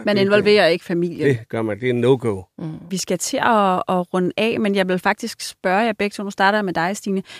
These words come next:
Speaker 1: Hvis man sidder derude og overvejer at gå i exit, hvad skal man så lige sådan tjekke af, inden man, øh, inden man, øh, ringer og, og beder om det?
Speaker 3: Ja, jeg synes jo altid, man skal ringe.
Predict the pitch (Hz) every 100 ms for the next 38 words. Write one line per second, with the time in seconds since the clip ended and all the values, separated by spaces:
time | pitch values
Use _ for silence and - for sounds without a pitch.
0 | - 208 226 208 240 214 214 190 202 220
1 | 233 - - 170 220 202 175 - 160 -
2 | 175 - 175 185 180 - 226 - 214 -
3 | 185 - 226 202 - 233 220 240 240 226
4 | 202 - 208 - - 226 - 165 196 202
5 | 175 170 170 170 165 _ - - _ 202
6 | 202 202 185 185 185 180 180 175 196 208
7 | _ - 175 170 165 - - 214 196 190
8 | - _ _ _ _ _ _ 214 196 190
9 | 233 262 247 - 170 147 151